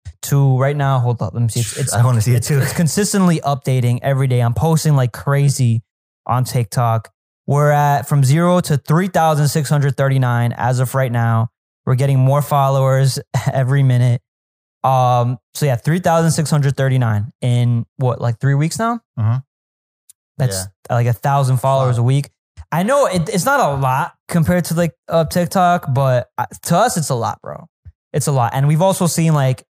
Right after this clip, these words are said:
Speaker 1: our YouTube increasing. So, like, I, I, I always
Speaker 2: Slowly,
Speaker 1: say this.
Speaker 2: slowly and steady.
Speaker 1: Yeah, the best way to start, like, your brand, everything. I, I really believe in TikTok right now. You know, make sure your sec-, your, your, your clips are fifteen to twenty-four seconds.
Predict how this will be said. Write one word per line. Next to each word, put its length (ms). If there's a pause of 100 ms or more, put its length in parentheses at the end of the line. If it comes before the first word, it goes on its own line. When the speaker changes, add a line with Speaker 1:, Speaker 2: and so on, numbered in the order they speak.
Speaker 1:
our 140
YouTube 640
increasing. 500
So, 200
like, 320
I, 100
I, 80
I 100
always 240
Speaker 2:
Slowly, 160
Speaker 1:
say 40
this. 140
Speaker 2:
slowly 200
and 100
steady. 280 (120)
Speaker 1:
Yeah, 140
the 120
best 320
way 160
to 60
start, 580
like, 140
your 120
brand, 640
everything. 560
I, 100 (180)
I 160 (140)
really 300
believe 260
in 80
TikTok 420
right 160
now. 300 (460)
You 80
know, 220
make 240
sure 180
your 160
sec-, 400
your, 200
your, 220 (120)
your 140
clips 500
are 120
fifteen 520
to 60
twenty-four 440
seconds. 580